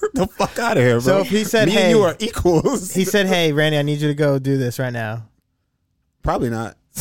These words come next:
Speaker 2: That's what you're gonna say? Nah,
Speaker 1: Nah, it
Speaker 2: I'm good.
Speaker 1: depends. Like, if I could, or if it was, like, in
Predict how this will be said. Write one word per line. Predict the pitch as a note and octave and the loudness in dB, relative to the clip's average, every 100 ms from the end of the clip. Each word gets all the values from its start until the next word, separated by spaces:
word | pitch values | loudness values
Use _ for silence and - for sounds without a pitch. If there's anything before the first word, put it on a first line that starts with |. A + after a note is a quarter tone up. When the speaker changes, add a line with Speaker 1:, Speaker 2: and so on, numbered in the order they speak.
| - - - - - | -6 -6 -6 -12 -2
Speaker 2:
That's | A#3+ A#3+ | 0 2
what | |
you're | A#3 | 2
gonna | A3 | 2
say? | - G#3 A3+ G3+ | 2 2 2 0
Nah, | E3 | -2
Speaker 1:
Nah, | E3 | -2
it | E3+ | 0
Speaker 2:
I'm | E3 | 0
good. | D#3+ | 2
Speaker 1:
depends. | F#3 F3+ D3 | 0 0 0
Like, | C3+ | -2
if | G#2+ C3+ | -4 -2
I | C#3+ | -4
could, | - E3+ F3 | -2 0 2
or | C#3 | 2
if | B2 | 0
it | |
was, | B2+ B2 | -2 0
like, | A#2+ - | -2 -2
in | C#3+ D3 C#3 | -2 0 0